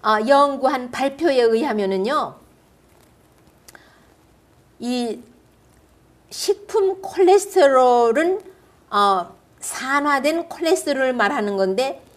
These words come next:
이거는 아주 치명상을 입히는 것이라고 발표했어요.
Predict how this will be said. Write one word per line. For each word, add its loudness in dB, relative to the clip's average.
이거는 -2
아주 -10
치명상을 -2
입히는 -8
것이라고 -4
발표했어요. -8